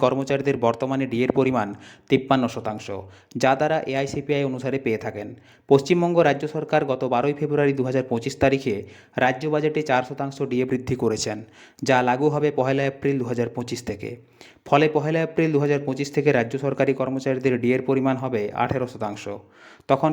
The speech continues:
কেন্দ্রের সাথে রাজ্যের ডিএর ফারাক দাঁড়াবে পঁয়ত্রিশ শতাংশ। তবে এরই মধ্যে কেন্দ্রীয় সরকার আরও তিন থেকে চার শতাংশ ডিএ বৃদ্ধি করবে এবং যা লাগু হবে গত পহেলা জানুয়ারি দু হাজার পঁচিশ থেকে। তখন কেন্দ্রের সাথে রাজ্যের ডিএর ফারাক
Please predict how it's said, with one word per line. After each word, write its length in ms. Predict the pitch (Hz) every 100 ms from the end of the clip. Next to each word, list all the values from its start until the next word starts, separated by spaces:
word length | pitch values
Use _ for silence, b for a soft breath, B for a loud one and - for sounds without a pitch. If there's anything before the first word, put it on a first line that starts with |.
| 147
কেন্দ্রের 320 | 139 147 160
সাথে 180 | 160 160
রাজ্যের 340 | 143 131 147 143
ডিএর 180 | 123 135 135
ফারাক 200 | 139 135
দাঁড়াবে 300 | 131 135 131 104 104 -
পঁয়ত্রিশ 360 | 131 135 135 -
শতাংশ। 360 | 107 98 95 107 107 B B B B -
তবে 160 | 143 156
এরই 160 | 156 165
মধ্যে 200 | 156 151
কেন্দ্রীয় 360 | 147 135 139 151
সরকার 260 | 156 143 147 135
আরও 140 | 123 151 151
তিন 100 | 139 139
থেকে 140 | 139 131
চার 120 | 120
শতাংশ 300 | 139 139 131 135 120
ডিএ 140 | 123 127
বৃদ্ধি 260 | 123 123 123
করবে 260 | 117 - 104 110 B B B B 135
এবং 140 | 139 139
যা 80 | 135
লাগু 240 | 123 117 143
হবে 240 | 151 131 107 120
গত 120 | 117 -
পহেলা 240 | 123 139 139
জানুয়ারি 260 | 139 139 131
দু 40 | 123
হাজার 180 | 120 120 120
পঁচিশ 240 | 117 117 -
থেকে। 240 | 104 101 - - b b b b b
তখন 220 | 135 151 160 147
কেন্দ্রের 300 | 135 151 160
সাথে 160 | 160 156
রাজ্যের 340 | 139 135 143 131
ডিএর 220 | 135 139
ফারাক 260 | 147 123 110